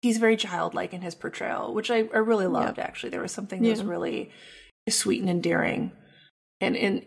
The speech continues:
Speaker 1: in a Baby Yoda kind of way, frankly, about Elnor.
Speaker 2: Oh, it was. It was Baby Yoda-like.
Speaker 1: And you could see the way that, like, Picard did. He cared so much for Elnor when Elnor was, uh, physically, uh, like, a young child.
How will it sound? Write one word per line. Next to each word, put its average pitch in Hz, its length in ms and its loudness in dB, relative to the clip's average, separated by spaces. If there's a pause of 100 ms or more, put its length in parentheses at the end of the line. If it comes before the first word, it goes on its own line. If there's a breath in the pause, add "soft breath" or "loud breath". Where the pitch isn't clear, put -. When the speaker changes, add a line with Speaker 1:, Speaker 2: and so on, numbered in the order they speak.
Speaker 1:
in 202 120 2
a 196 60 4
Baby 180 360 4
Yoda - 280 -2
kind - 160 -4
of 254 60 -2
way, - 160 -4
frankly, - 560 -8
about - 300 -2
Elnor. - 200 -2
Speaker 2:
Oh, 269 340 2
it 285 120 -2
was. 294 560 -2
It 294 100 -4
was 311 260 -2
Baby 226 340 -4
Yoda-like. 185 760 -8
Speaker 1:
And 277 140 6
you 302 100 4
could 294 160 6
see 285 240 4
the 320 120 6
way 285 140 6
that, 240 140 6
like, 220 180 4
Picard 208 480 0
did. 220 220 8
He 220 160 -2
cared 208 360 -2
so 214 580 2
much 214 240 2
for 202 160 0
Elnor 175 500 -2
when 175 100 -6
Elnor 165 300 -6
was, - 460 -6 (160)
uh, - 160 -10 (460)
physically, 185 600 4
uh, 240 80 0
like, 185 200 0
a 180 60 4
young 175 540 0
child. - 520 -2